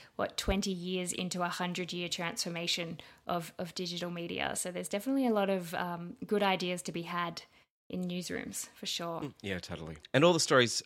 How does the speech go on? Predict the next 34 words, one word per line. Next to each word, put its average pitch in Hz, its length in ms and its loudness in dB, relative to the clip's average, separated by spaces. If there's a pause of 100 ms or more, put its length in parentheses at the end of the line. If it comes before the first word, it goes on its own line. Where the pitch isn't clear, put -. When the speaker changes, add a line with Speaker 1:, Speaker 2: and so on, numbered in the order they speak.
Speaker 2:
f-, - 240 -14
today 107 340 10
are 98 300 8
from 101 220 0
Australia, 139 360 4
so 123 320 4
let's 120 280 -2
move 120 280 2
on 120 340 6
to 117 380 2
a 107 140 6
Facebook - 420 2
ban 98 360 4 (440)
coming 131 360 2
to 110 480 0
Craig 123 480 2
Kelly, 101 500 0 (100)
the 90 240 0
federal 101 300 -2
member 92 260 -2
for 92 180 -6
Hughes. 113 520 -4 (340)
He 170 120 -4
copped 185 180 0
a 147 60 2
seven-day 143 480 4
ban 101 220 2
from 98 200 -8
Facebook 95 460 -2
for, 90 400 0 (180)
quote, - 320 0
"violating 127 520 6
the 104 60 -2
company's 95 580 -2